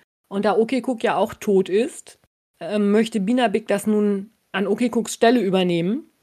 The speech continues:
Und Josua gibt ihm auch die Erlaubnis, ihn mitzunehmen, so nach dem Motto, „Na ja,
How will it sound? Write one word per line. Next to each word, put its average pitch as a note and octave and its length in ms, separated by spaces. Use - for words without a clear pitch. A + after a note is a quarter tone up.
Und G#3+ 200
Josua B3 320
gibt A3+ 240
ihm D4 100
auch B3 220
die - 200
Erlaubnis, A3+ 1000
ihn A3+ 160
mitzunehmen, C#4+ 880
so G3+ 100
nach A#3 180
dem A3+ 120
Motto, A#3 200
„Na G#3 140
ja, A3+ 240